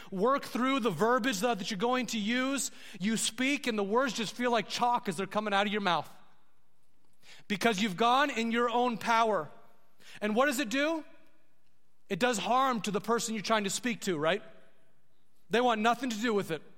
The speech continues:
But alternatively,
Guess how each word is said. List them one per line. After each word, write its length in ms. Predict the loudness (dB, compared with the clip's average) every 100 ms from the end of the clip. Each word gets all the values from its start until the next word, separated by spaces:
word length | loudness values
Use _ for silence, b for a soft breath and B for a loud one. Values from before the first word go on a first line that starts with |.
| -18 -18 -18 -18 -18 -18 -18 -18 -18 b b b b -16 -2
But 320 | 0 0 -2 0
alternatively, 880 | 0 4 2 2 2 0 0 -2 -4